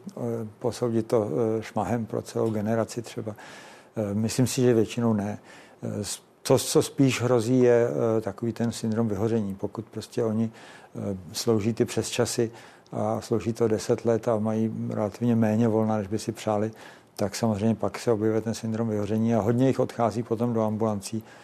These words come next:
kde mají klidnější pro-, eh, kli-, kde mají klidnější ten provoz. To, co možná, eh,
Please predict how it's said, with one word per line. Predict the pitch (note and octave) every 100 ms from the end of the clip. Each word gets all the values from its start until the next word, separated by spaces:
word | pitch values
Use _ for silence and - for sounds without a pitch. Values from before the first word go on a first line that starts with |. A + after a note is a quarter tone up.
| - - -
kde | G#2
mají | A2 A2+
klidnější | - G#2 A2 - A2+
pro-, | G#2+ A2 G2 A#2+
eh, | A#2 G#2 -
kli-, | - A#2
kde | C3 G#2+
mají | G#2+
klidnější | - A2 G#2+ -
ten | A2 G#2+
provoz. | A#2 A2 A2 - - - - - -
To, | A2
co | -
možná, | C#3+ A#2+ B2 C3 C3 C3
eh, | C#3+ A#2+ A#2 B2+ B2+